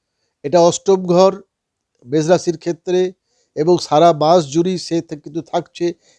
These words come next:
এবং বলাই বাহুল্য যে এই মঙ্গলের এই বৃশ্চিক রাশি, এটা কিন্তু মঙ্গলের নিজস্ব ঘর, স্বগৃহ।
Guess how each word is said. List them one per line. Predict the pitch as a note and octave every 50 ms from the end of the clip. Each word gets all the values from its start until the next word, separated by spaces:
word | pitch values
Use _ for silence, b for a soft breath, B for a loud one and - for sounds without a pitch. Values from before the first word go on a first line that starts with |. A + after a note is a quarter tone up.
| _ -
এবং | C#3+ D#3+ D#3+ F3+ F3+ F3 _ _ _ _ _ A#2
বলাই | G#2+ C3 D3 E3 F#3+ G#3+ A3
বাহুল্য | F#3 G3 E3+ D3+ F3+ F3 F#3 F#3 F3
যে | D#3+ F3+
এই | F3
মঙ্গলের | E3 C#3+ C3+ D3 D#3 D#3+ D#3+ D#3+ E3 E3 F3+ F#3 F#3 G3 F#3+ F#3+ E3+ A2+ F#2 - _ _ _ _ _ _ _
এই | - A#2+ A#2+
বৃশ্চিক | A2 G#2+ D3 F3 E3 - - - - G3+ F#3 F3
রাশি, | F3+ F3 E3+ - - F#3 F#3 F3+ -
এটা | D3 D#3 D3+ E3+ D#3+
কিন্তু | C#3 E3+ D#3+ D#3 F3 E3+
মঙ্গলের | D3 D3+ D#3+ D#3+ D#3 D3+ E3 D#3+ D#3+ E3 D3+
নিজস্ব | C#3+ D3+ D3+ D#3+ G3 G3 - - - E3+
ঘর, | C#3+ B2+ C#3 D3 D3+ D3 C#3+ D3 _ _ _ _ _
স্বগৃহ। | - - - D3+ D3 C#3 B2+ C#3+ C#3+ A#2